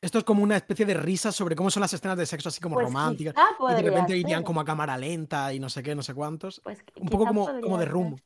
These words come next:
Speaker 1: como las escenas de
Speaker 2: <laughs> Que
Speaker 1: sexo de,
Speaker 2: es
Speaker 1: de The
Speaker 2: verdad.
Speaker 1: Room.
Speaker 2: Puf, en The Room. El, el, el tacto de esos cuerpos,
Speaker 1: <laughs>
Speaker 2: como
Speaker 1: Sí.
Speaker 2: absolutamente maquillados, es algo que tengo dentro de la cabeza, como esos cuerpos que parecen plástico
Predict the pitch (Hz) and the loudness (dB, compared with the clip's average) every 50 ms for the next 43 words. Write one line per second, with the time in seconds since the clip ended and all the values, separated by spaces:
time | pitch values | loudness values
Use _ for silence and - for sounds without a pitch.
0 | _ _ _ 156 156 147 151 143 143 - 185 190 185 - 196 254 294 285 - 349 | _ _ _ -10 -6 -6 -6 -8 -8 -6 -6 -6 -4 -2 4 6 6 8 8 6
1 | - - 285 277 285 311 302 320 - 247 220 269 - 294 277 277 - 311 285 277 | 2 2 0 2 4 4 4 4 4 0 -2 -4 -4 -6 -10 -8 -8 -10 -10 -10
2 | - - - _ _ _ _ _ _ _ _ _ _ _ _ _ - 220 226 233 | -16 -20 -20 _ _ _ _ _ _ _ _ _ _ _ _ _ -4 -4 -4 -4
3 | - 180 156 180 175 175 165 170 175 175 165 - - 170 165 - 175 180 175 170 | -8 -8 -8 -6 -6 -6 -6 -6 -8 -10 -8 -4 -4 -2 0 2 2 4 4 2
4 | - - 180 175 165 - - 190 175 175 175 - 190 196 196 - _ 311 294 277 | 0 0 0 0 0 0 0 0 0 0 -2 -2 -2 -2 -2 0 _ 0 0 0
5 | 277 277 269 240 - _ - 190 190 196 202 - - 370 440 - - - - 277 | -2 -4 -6 -10 -10 _ -4 -2 -2 -2 -4 -6 -10 -12 -12 -12 -12 2 4 6
6 | 226 196 220 185 - - 202 190 185 208 220 240 254 285 285 285 254 214 208 - | 6 6 4 2 2 0 -4 0 4 4 4 4 2 -2 -4 -4 -4 -6 -6 -8
7 | 196 185 180 190 190 214 269 370 330 262 - 226 214 226 254 262 254 220 - 202 | -8 -4 -2 0 0 0 0 -2 -4 -4 -2 -2 0 0 -2 -4 -4 -6 -6 -6
8 | 202 214 226 240 240 247 240 240 240 226 220 220 220 - - - _ _ _ _ | -6 -4 -2 -2 2 2 4 4 4 4 2 0 -2 -12 -20 -20 _ _ _ _
9 | _ 175 170 240 220 202 220 190 226 233 240 240 254 254 233 240 294 370 339 165 | _ -4 -4 -2 0 0 2 2 4 6 6 6 6 6 2 4 2 0 2 2
10 | - - 185 180 165 165 170 156 175 180 185 180 180 175 165 - - - - - | 2 2 0 0 -4 -4 -4 -4 -4 -4 -2 -2 -2 -4 -4 -8 -14 -20 -20 -20
11 | - _ _ _ - 196 190 220 233 226 226 233 226 233 226 262 254 233 190 190 | -20 _ _ _ -6 -4 -2 -2 -2 0 2 2 2 2 2 -2 -6 -2 -2 -2
12 | 185 226 226 175 190 190 190 180 190 - - 185 196 | -2 -2 -4 0 0 0 0 0 -4 -8 -10 -2 0